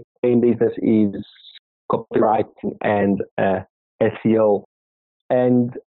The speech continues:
the, uh, niche in which we as a company, uh, operate is trading, is Forex.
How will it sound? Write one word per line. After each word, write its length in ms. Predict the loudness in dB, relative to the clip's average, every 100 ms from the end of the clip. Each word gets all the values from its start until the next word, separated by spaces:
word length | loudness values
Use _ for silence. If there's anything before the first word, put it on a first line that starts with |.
| -4
the, 300 | 0 0 0
uh, 120 | 2
niche 600 | 2 2 2 0 -4 -12 -6
in 220 | -4 0
which 240 | 0 0 -4 -6 -6 -8 -12 -10 -2
we 240 | 2 2
as 120 | 2
a 60 | -2
company, 1000 | -2 -4 -6 _ -2 -2 -2 0 -2 -2
uh, 160 | -2 -2 -4 _ _ _ _ -4
operate 580 | 0 2 2 2 0 -4 -4
is 280 | 0 2 0 -4 _ _ -8
trading, 520 | 0 2 2 0 -2 -2
is 180 | -2 -4 -4
Forex. 340 | 0 0 0